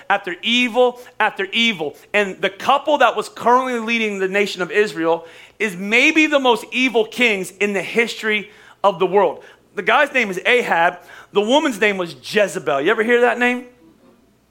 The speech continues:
Jezebel, most historians, biblical, biblical historians will say she was the most evil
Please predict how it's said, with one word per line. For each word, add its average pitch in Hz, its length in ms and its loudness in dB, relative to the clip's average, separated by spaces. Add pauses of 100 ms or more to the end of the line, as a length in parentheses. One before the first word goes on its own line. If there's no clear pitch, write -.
(320)
Jezebel, 262 580 2
most 247 540 2
historians, 214 680 0
biblical, 247 560 2
biblical 233 340 0
historians 220 400 0
will 190 80 -4
say 175 180 -2 (220)
she 254 180 0
was 262 180 -2
the 247 80 2
most 196 260 0 (240)
evil 277 680 2